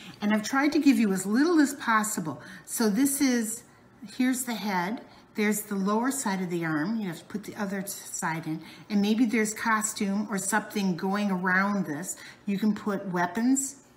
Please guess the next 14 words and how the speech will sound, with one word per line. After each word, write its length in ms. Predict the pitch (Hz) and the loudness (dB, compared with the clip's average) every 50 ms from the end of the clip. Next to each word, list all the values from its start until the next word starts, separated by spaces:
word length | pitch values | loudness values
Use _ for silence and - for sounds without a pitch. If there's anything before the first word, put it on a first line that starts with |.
| _ _ _ _ _ _ _ - - - - - | _ _ _ _ _ _ _ -20 -20 -20 -12 -4
in 160 | 220 196 196 - | -2 -2 -2 -2
each 340 | - 202 196 196 - - | -2 -2 -2 -2 -4 -6
of 80 | 240 233 | -4 -4
the 60 | 247 | -4
hands. 600 | 208 196 202 185 175 175 175 196 240 262 - - - - - - - - - | -4 -2 -2 -2 -2 -2 -2 -4 -4 -6 -8 -10 -14 -18 -20 -20 -16 -6 -2
You 140 | 190 190 | -2 0
can 160 | 185 208 202 185 | 0 0 0 0
have 260 | 185 190 190 185 185 | 0 0 0 -2 -2
extra 680 | 190 190 190 190 - - - 226 208 208 208 202 208 - - - - | -4 -4 -4 -6 -8 -6 -2 0 0 0 -2 -4 -6 -12 -18 -6 -2
things 280 | - 202 196 196 190 | 0 0 0 0 -2
strapped 460 | - - - 190 180 180 175 - - | -4 -4 -4 -2 -2 -2 -4 -4 -6
to 100 | - - | -6 -4
the 120 | 214 196 196 | -4 -4 -4
body. 640 | - 196 170 160 160 160 165 170 196 254 - - | -4 -4 -4 -2 -4 -6 -6 -6 -6 -6 -8 -12